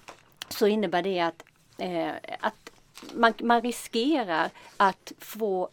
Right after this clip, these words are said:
vissa dagar där folk inte svarar. Till exempel, jag tror de flesta kan föreställa sig att på en fredag så kanske det är svårare att få tag i folk för att, eh, för att då jobbar man och sen tar man helg. Då kanske man inte vill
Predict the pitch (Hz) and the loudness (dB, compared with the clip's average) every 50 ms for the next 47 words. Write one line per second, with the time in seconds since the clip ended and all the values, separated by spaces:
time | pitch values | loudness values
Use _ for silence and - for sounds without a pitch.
0 | _ _ - 196 190 233 214 - - 202 180 202 202 202 196 175 180 175 170 175 | _ _ -18 -6 -6 -6 -6 -2 -4 -4 0 2 2 2 2 0 -4 -2 -2 -2
1 | 175 165 - - - - 208 185 170 170 - 208 208 196 - 196 196 - 269 277 | -2 -2 -6 -10 -8 -4 -2 -2 -2 -2 -4 -4 -4 -4 -6 -10 -4 -2 0 0
2 | 247 208 160 - - - - - - - - - _ - 269 247 247 - - 233 | 0 0 -2 -4 -6 -8 -10 -16 -20 -20 -20 -20 _ -2 -2 -2 -2 -2 0 0
3 | 185 151 147 - _ - 208 226 254 240 - _ - - - _ _ - 208 202 | 0 0 -2 -6 _ 2 2 2 2 0 -6 _ -20 -20 -20 _ _ -6 -4 -2
4 | 214 226 214 202 - 220 202 - - 185 - 196 190 - 214 196 185 175 - - | -2 -4 -4 0 0 -2 -2 0 -6 -6 -6 -8 -2 -2 0 0 0 -4 -4 -4
5 | 190 170 170 170 170 - 185 175 170 170 _ 190 180 175 - - - 233 202 185 | -2 -2 -2 -2 -4 -4 -4 -4 -4 -4 _ -8 -8 -8 -8 -8 -6 -4 -4 -2
6 | 196 220 233 220 208 190 190 - - 202 - 202 185 - 190 185 185 - - - | -2 -2 -2 -2 -2 -4 -4 -10 -14 -8 -6 -6 -6 -6 -6 -8 -8 -10 -6 -4
7 | 202 190 170 165 156 160 - - 175 - - 170 151 160 160 156 - - 175 170 | -4 -4 -2 -4 -6 -6 -8 -10 -14 -8 -6 -4 -4 -4 -4 -8 -4 -2 -2 0
8 | 196 208 - _ - - _ - - - - - - - _ - - - 196 175 | 0 -2 -4 _ -18 -18 _ -20 -20 -20 -20 -20 -20 -20 _ -10 -4 -2 -2 0
9 | 165 170 170 170 _ _ - 190 175 170 165 170 170 - 294 370 277 175 - - | 0 -2 -2 -4 _ _ -4 -2 -2 0 -2 -2 -4 -8 -20 -20 -20 -20 -18 -20
10 | - - - - - - 220 190 170 165 160 - _ - - _ _ _ _ _ | -20 -20 -20 -18 -10 -6 -4 -2 -2 -2 -4 -6 _ -18 -18 _ _ _ _ _
11 | _ - 196 185 185 214 226 196 202 196 202 240 285 - _ - - - 180 165 | _ -6 -4 0 2 2 2 2 0 -2 0 -2 -4 -4 _ -8 -6 -6 -6 -6
12 | - 175 160 160 165 160 185 160 175 190 214 190 _ _ 190 185 - 196 180 - | -6 -8 -6 -6 -6 -4 -4 -6 -6 -6 -10 -14 _ _ -12 -8 -8 -8 -8 -8
13 | - 185 180 180 - _ 175 170 185 175 170 | -8 -8 -8 -8 -8 _ -8 -6 -4 -4 -4